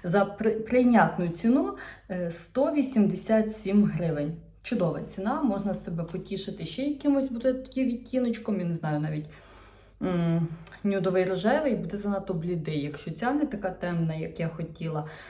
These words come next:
ну, все-таки доведеться взяти червоно-коричневий. Під мій, е, типаж кольору мені цей відтінок має просто бути ідеально.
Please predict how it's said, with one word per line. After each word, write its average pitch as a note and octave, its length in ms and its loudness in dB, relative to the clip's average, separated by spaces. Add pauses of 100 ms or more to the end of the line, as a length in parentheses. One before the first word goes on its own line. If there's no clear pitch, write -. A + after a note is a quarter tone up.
(180)
ну, C4 200 4
все-таки C4 480 2
доведеться F3+ 500 2
взяти F3 800 4
червоно-коричневий. E3 1600 0 (480)
Під D#3 240 -4
мій, F#3 400 2 (420)
е, E3 180 -2
типаж - 640 0
кольору A#3 680 4
мені E3+ 340 0
цей D#3 220 -4
відтінок A3 580 2
має F3 340 -2
просто E3+ 460 -4
бути D#3 400 -6 (100)
ідеально. F3 1000 -2